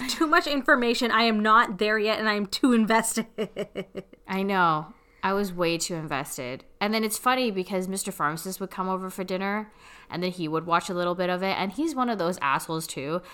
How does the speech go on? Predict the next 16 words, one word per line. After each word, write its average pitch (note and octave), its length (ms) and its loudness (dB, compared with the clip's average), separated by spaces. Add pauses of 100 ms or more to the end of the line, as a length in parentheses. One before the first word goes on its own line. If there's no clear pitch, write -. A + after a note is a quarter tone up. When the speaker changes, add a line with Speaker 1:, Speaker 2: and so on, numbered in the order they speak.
(220)
Speaker 2:
that, E3 240 2
like, C#4+ 280 4
Speaker 1:
<laughs> A3 840 -2
Speaker 2:
that, F3+ 200 6
like, F3+ 120 6
need F3+ 240 -2
to G3+ 160 -2
know C3+ 200 2
everything. G#3 680 -2
And G3 140 0
so G#3 160 2
he G#3+ 100 -2
doesn't C4 200 4
Speaker 1:
Yeah. F#3+ 240 6
Speaker 2:
watch D3+ 400 2
it, D#3 320 0